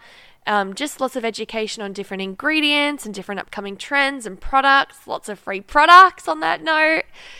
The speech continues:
trialing and testing treatments, and my most favourite part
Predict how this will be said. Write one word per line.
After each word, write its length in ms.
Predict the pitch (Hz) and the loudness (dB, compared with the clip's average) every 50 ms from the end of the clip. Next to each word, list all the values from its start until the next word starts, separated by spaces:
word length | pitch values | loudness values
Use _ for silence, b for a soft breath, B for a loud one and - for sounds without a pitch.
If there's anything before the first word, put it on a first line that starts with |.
| B B B | B B B
trialing 440 | - 339 294 302 302 302 302 294 285 | 4 8 8 8 8 4 2 0 -2
and 100 | 285 269 | -2 0
testing 520 | 294 269 262 233 - - 247 233 226 233 | -2 -2 -2 -2 -6 -6 -6 -6 -6 -6
treatments, 760 | - - - 294 277 269 - 285 285 277 277 277 277 - - - | -10 -4 0 2 2 2 2 2 4 4 4 4 2 -2 -6 -2
and 360 | - 240 247 247 247 240 240 | 0 0 0 0 -2 -4 0
my 140 | 240 247 254 | 0 0 0
most 640 | 262 254 247 254 247 247 269 302 - - - - - | 0 -2 2 4 4 4 4 0 -2 -8 -16 -20 -20
favourite 720 | - - 269 247 247 247 254 262 226 254 254 247 - - - | -8 2 4 6 6 6 4 2 2 2 2 2 0 -4 -10
part 580 | - - 247 220 214 208 233 294 330 - - | -2 2 4 4 6 6 4 4 2 2 -2